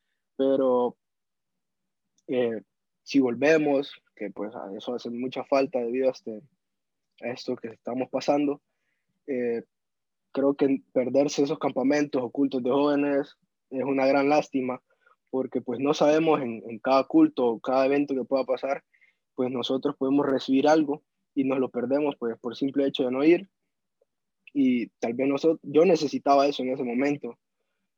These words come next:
mejorar mi relación con Dios y que, pues, me perdonara.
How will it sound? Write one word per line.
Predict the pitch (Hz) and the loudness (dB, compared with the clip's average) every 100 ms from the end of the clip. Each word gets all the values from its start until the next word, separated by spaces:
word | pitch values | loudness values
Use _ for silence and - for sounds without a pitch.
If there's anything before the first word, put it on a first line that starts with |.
| _ | _
mejorar | - 135 120 135 | -4 -2 2 2
mi | 143 | 4
relación | 135 127 113 139 | 2 0 -2 -2
con | - 123 | -2 0
Dios | 139 151 143 - _ _ _ _ - | 4 4 2 -6 _ _ _ _ -4
y | 127 | -4
que, | 120 120 113 101 - | -4 -4 -4 -4 -6
pues, | 117 98 90 - _ _ - | -4 -4 -8 -16 _ _ -4
me | 143 | -2
perdonara. | - 120 110 113 143 147 156 | 0 -2 -2 0 2 2 0